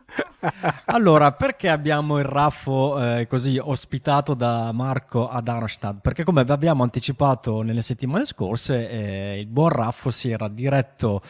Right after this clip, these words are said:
Speaker 2: <laughs> in esoc per poter assistere al lancio di Juice, che purtroppo è stato scrabbato e quindi non, per oggi non si è fatto niente. Attualmente è rimandato di ventiquattro ore. Raffo, cosa, cosa è successo oggi? Facci un po' un riassunto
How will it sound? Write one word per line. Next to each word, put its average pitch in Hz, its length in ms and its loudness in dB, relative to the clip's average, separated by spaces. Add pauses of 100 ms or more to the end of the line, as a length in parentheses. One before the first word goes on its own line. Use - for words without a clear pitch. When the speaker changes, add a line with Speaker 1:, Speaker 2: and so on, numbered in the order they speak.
Speaker 2:
<laughs> - 80 -8
in 175 500 2
esoc 123 460 0
per 123 200 -2
poter 123 340 -2
assistere 123 500 -2
al 113 140 2
lancio 117 480 0
di 113 240 2 (240)
Juice, 143 440 4
che 107 120 -6
purtroppo 113 680 0
è 110 100 -6
stato 98 600 -4
scrabbato 113 680 -4
e 107 40 0
quindi 104 340 -2 (280)
non, 110 440 0 (320)
per 160 140 6
oggi 143 200 6
non 131 120 4
si - 80 -2
è - 20 -2
fatto 127 200 -2
niente. 117 260 0
Attualmente 131 560 0
è - 20 2
rimandato 117 380 -2
di 113 80 -4
ventiquattro 113 540 -4
ore. 101 420 -4
Raffo, 123 380 0
cosa, 127 340 2
cosa 135 160 2
è - 20 0
successo 117 500 0
oggi? 104 200 -4
Facci 117 260 -4
un 120 100 0
po' 117 120 0
un 113 120 -2
riassunto 110 640 -4